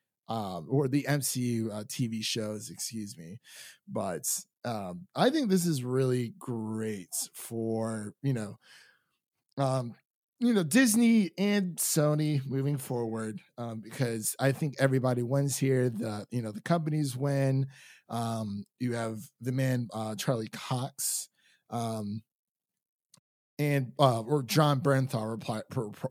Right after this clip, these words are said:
uh, reprising his role as Charlie Cox. Um, and then you have it for the fans. So it's like, why not put him in, uh, the third Spider-Man? So it, it would be pretty sweet to see this, uh, especially. I'm just,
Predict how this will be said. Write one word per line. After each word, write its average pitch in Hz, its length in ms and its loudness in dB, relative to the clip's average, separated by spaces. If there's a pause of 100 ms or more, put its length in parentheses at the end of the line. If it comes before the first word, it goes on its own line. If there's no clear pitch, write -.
uh, 110 220 0
reprising 110 540 -6
his 117 140 -8
role 117 240 -4
as 120 220 -6
Charlie 107 320 -8
Cox. 107 520 -8 (420)
Um, 110 400 -4 (800)
and 127 120 0
then 123 200 0
you 123 100 2
have 127 160 2
it 127 80 -6
for 185 140 2
the 180 80 -2
fans. 175 440 2
So 123 180 2
it's 120 180 0
like, 135 220 6
why 135 340 4
not 185 240 2
put 185 180 4
him 175 300 4
in, 139 480 2 (440)
uh, 117 120 0
the 117 100 0
third 113 300 0
Spider-Man? 101 600 -4
So 98 440 -2
it, 131 100 2 (120)
it 170 80 4
would 240 160 2
be 240 100 4
pretty 180 400 2
sweet 123 360 -2
to 104 80 -8
see 92 220 -6
this, 82 360 -12 (100)
uh, 101 60 -6 (180)
especially. 90 600 -8
I'm 92 120 -10
just, - 260 -10